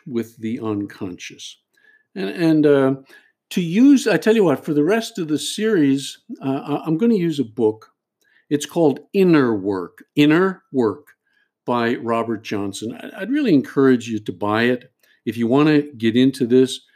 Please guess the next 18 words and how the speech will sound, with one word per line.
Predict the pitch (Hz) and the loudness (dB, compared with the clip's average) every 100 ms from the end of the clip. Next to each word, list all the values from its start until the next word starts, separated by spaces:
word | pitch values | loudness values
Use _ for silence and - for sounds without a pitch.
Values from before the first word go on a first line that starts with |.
| _ _ _ _ | _ _ _ _
Johnson | - 175 180 175 147 | -2 0 2 0 2
does | 147 147 | 2 2
a | |
really | 117 165 170 139 | -2 0 2 2
nice | 123 117 104 | 2 0 -4
job. | - 113 104 98 104 | -6 -4 -2 -4 -8
He's | 117 120 | -12 -10
a | |
student | - - 165 151 135 123 | -10 -2 0 2 0 -2
of | - 117 107 110 | -4 -4 -4 -4
Jung's, | 110 123 143 147 139 - _ _ _ _ _ 147 | 0 2 2 0 -4 -12 _ _ _ _ _ -2
and | 139 | 0
he | 135 147 147 - | 0 -2 -6 -6
kinda | 226 202 | -4 -4
puts | - - 175 - - | -4 -2 -2 -4 -4
into | 151 139 131 - 131 123 120 120 _ _ - | 0 2 0 -4 -2 -2 -2 -8 _ _ -2
everyday | 147 147 139 127 117 120 117 110 110 117 - _ _ | 0 2 0 0 0 0 2 0 -2 -6 -10 _ _
vocabulary | 214 139 107 107 175 196 202 131 101 95 95 101 104 | -14 -10 -10 -8 -4 -2 -2 -2 -4 -4 -8 -10 -10